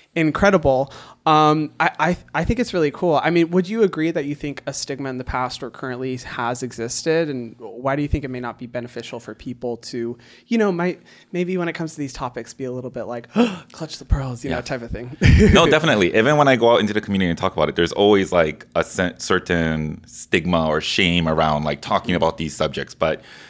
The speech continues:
Speaker 2: you know, like, it's the stigma that a lot of times will kill people.
Speaker 1: Yes.
Speaker 2: Um, I think we saw that with the H I V epidemic in, like, the early years. People were so ashamed and stigmatized by, like, going and getting tested, talking about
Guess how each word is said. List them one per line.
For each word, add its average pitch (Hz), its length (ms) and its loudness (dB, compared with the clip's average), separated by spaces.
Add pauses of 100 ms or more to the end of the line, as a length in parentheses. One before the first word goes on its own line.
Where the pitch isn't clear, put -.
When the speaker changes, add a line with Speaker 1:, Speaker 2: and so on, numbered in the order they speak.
(140)
Speaker 2:
you 87 140 -2
know, 85 260 4
like, 82 360 2
it's 90 340 0
the - 120 -2
stigma 127 380 2
that 87 140 4
a 85 40 4
lot 82 200 2
of 73 40 -12
times 82 240 -4
will 73 100 -8
kill 95 200 2
people. - 480 -8
Speaker 1:
Yes. - 380 -10
Speaker 2:
Um, 80 400 0
I 87 80 0
think 85 160 -4
we 90 100 2
saw 85 300 2
that 82 340 2
with 80 220 0
the - 120 -6
H 80 140 -2
I 78 80 2
V 104 220 2
epidemic 82 560 -2
in, 78 160 0
like, 76 180 -4
the - 80 -6
early 104 300 2
years. 82 280 2
People 90 340 0
were 80 180 2
so 80 760 2
ashamed 80 600 -2
and 78 100 -8
stigmatized 78 720 -2
by, 76 240 2
like, 73 360 -2 (1040)
going 92 280 2
and 87 140 0
getting 85 260 2
tested, 80 720 -2
talking 87 320 -2
about 82 400 2